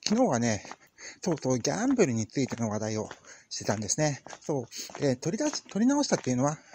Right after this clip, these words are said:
あ、こう、そうそうそう。スプーンをお聞きの方は、あの、うんと、昨日の分、取り直す前の分しか聞いてないと思うんですけども、うんと、実はその後に、あの、もう一回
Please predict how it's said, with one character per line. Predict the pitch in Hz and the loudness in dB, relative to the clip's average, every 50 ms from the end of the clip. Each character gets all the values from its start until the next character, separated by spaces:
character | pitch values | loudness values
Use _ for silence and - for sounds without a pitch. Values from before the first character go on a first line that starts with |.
| - - - _ - - - - - | -20 -20 -20 _ -20 -18 -16 -12 -6
あ、 | - 127 | -6 -6
こ | - - - 123 127 | -6 -6 -6 -6 -4
う、 | - | -2
そ | - 175 | 0 0
う | 143 | 0
そ | - 131 | 0 -2
う | 104 | -4
そ | - 110 | -4 -6
う。 | - - - - _ | -6 -8 -12 -18 _
ス | - - - | -12 -12 -8
プ | - - | -2 4
ー | 311 302 | 6 8
ン | 254 | 8
を | 220 | 8
お | |
聞 | - - - - | 6 2 -8 -4
き | - 160 156 156 151 147 | 0 2 4 4 4 4
の | 156 147 | 4 2
方 | - - 160 - 123 | 2 2 2 2 2
は、 | 135 135 131 120 - - - - | 4 4 2 2 0 -6 -6 -4
あ | 127 135 | -2 0
の、 | 123 120 120 120 123 - - - - - - - - - - | 0 0 0 -2 -4 -6 -8 -10 -8 -8 -8 -10 -10 -10 -10
う | |
ん | 127 | -6
と、 | - - 127 123 107 113 104 _ - | -2 2 2 2 2 -2 -6 _ -6
昨 | - | -2
日 | 156 165 175 175 | 0 2 2 4
の | 170 175 165 | 4 2 2
分、 | 139 180 180 147 117 - - - - - | 4 2 2 2 2 -2 -4 -14 -10 -4
取 | - 147 | -2 2
り | 156 180 | 4 4
直 | 190 196 | 4 4
す | - - | 4 2
前 | - 170 208 214 | 4 4 6 6
の | 185 139 | 4 2
分 | - 127 123 - | 2 2 0 0
し | - | 0
か | - 110 | -4 -4
聞 | - - 147 | -6 -4 -4
い | |
て | - 156 | 0 2
な | 143 139 | 2 2
い | 147 - | 2 2
と | 110 | 0
思 | 104 110 | -2 -2
う | 107 | -2
ん | 104 | -4
で | 101 | -4
す | - - | -4 -4
け | 98 | -2
ど | 135 | 0
も、 | 151 156 131 - _ - - - - - - - 165 - | 0 0 0 -2 _ -16 -14 -12 -12 -10 -10 -10 -6 -2
う | 135 135 | -2 -2
ん | 127 | -2
と、 | - 127 117 | -2 -4 -2
実 | 110 - - - 240 | -2 -2 0 2 2
は | 208 170 123 - - - - - - | 2 2 0 -6 -10 -20 -20 -14 -10
そ | - - | -4 0
の | 190 220 | 2 2
後 | 233 - 131 | 2 2 2
に、 | 107 131 165 160 - - - - - _ - - - - - - | 2 0 0 0 -2 -10 -18 -20 -20 _ -20 -20 -20 -18 -6 -2
あ | 139 139 120 | 0 0 2
の、 | 131 123 113 120 120 107 | 2 2 2 0 0 0
も | 131 180 | 0 0
う | 190 | 0
一 | - | 0
回 | - - 180 160 | 0 0 0 0